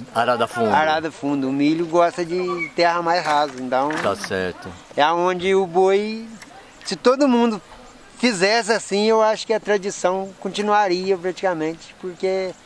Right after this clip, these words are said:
Speaker 2: como se diz hoje, o povo tá querendo muita coisa rápido.
Speaker 1: É isso que eu ia falar.
Speaker 2: É, e
Speaker 1: O cara quer ficar rico rápido
Speaker 2: É.
Speaker 1: e aí queima a galinha dos ovos
Speaker 2: É,
Speaker 1: de ouro.
Speaker 2: é, ele, ele quer, é o caso da galinha de ovo de ouro, né?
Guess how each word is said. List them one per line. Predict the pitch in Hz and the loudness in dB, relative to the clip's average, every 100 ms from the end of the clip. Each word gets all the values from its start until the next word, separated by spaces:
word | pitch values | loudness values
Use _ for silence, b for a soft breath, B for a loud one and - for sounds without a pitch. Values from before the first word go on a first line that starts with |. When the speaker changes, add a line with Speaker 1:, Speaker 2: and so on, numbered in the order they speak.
| B B B - | B B B -12
Speaker 2:
como | - 180 165 | -2 0 0
se | 170 | 0
diz | 190 180 | 2 4
hoje, | 196 202 | 4 0
o | |
povo | - 196 185 | 0 0 2
tá | 196 | 0
querendo | 185 196 196 | 0 0 0
muita | 190 196 208 | -2 -2 0
coisa | 202 196 | 2 2
rápido. | 165 185 - B B B - - | 2 0 -2 B B B -18 -4
Speaker 1:
É | 143 | -2
isso | 151 | 0
que | 170 | 2
eu | |
ia | 156 147 | 2 2
falar. | 151 135 117 104 104 | 0 2 0 0 -6
Speaker 2:
É, | 143 | -10
e | 180 185 185 | -6 -4 0
Speaker 1:
O | |
cara | 147 | 0
quer | 143 147 | 0 -2
ficar | - 151 | 0 0
rico | 151 156 147 | 0 -2 0
rápido | 139 165 175 180 180 | 2 2 0 0 0
Speaker 2:
É. | 180 170 | 0 2
Speaker 1:
e | 160 | 0
aí | 160 165 | 0 -4
queima | - 165 175 185 175 | -6 -4 -2 0 -2
a | |
galinha | 170 160 147 160 | 2 0 0 -6
dos | 151 143 | -2 0
ovos | 143 | 0
Speaker 2:
É, | 131 | 0
Speaker 1:
de | 127 | 0
ouro. | 110 | 2
Speaker 2:
é, | 165 180 185 | 2 2 0
ele, | 202 202 | -2 -2
ele | 202 190 190 190 | -2 2 0 0
quer, | 202 202 202 | 2 4 4
é | 214 | 2
o | |
caso | 202 233 240 | 0 0 0
da | 240 | 2
galinha | 247 240 | 0 0
de | 240 | 0
ovo | 247 240 | 0 0
de | 240 | -2
ouro, | 254 220 208 | 2 2 0
né? | 202 | -6